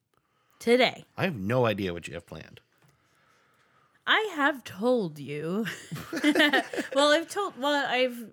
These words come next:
Speaker 1: I've hinted.
Speaker 2: You mentioned a name a long while back, and I can't remember who it
Speaker 1: Yes.
Speaker 2: was.
Speaker 1: By hinted, I mean I literally told you <laughs> who it was about.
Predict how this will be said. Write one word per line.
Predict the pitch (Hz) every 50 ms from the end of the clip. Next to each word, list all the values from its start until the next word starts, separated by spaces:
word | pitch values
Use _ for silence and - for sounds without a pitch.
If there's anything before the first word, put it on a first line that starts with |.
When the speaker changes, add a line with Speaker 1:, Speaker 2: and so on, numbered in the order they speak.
| _ -
Speaker 1:
I've | - 208 214 208
hinted. | 202 180 175 170 143 139 - - 139 139 139 - _ - -
Speaker 2:
You | - 165
mentioned | 214 269 208 196 214 175
a | 131
name | 113 110 113 117 117 123 131 143 165 185 196 - -
a | 135
long | 131 123 131 139 151 147
while | 151 151 156 151
back, | 156 156 170 175 -
and | 143
I | 120
can't | 117 - 120 98
remember | 117 104 104 107
who | 110 113 92
it | 85
Speaker 1:
Yes. | 85
Speaker 2:
was. | 87 76 67 62 60 - - - - _ _ _ _ _
Speaker 1:
By | - 214 226 233 254
hinted, | 190 196 302 285 269 285 269 269 220 190 202
I | 190 202
mean | 208 208 214 208
I | 202 202
literally | 196 190 185 196 226 226 226 226 214 208 196 190 202
told | - 226 185 170 156
you | 170 175 -
<laughs> |
who | 180 202 180 196
it | 156 -
was | 226 220 202
about. | - 208 170 160 139 -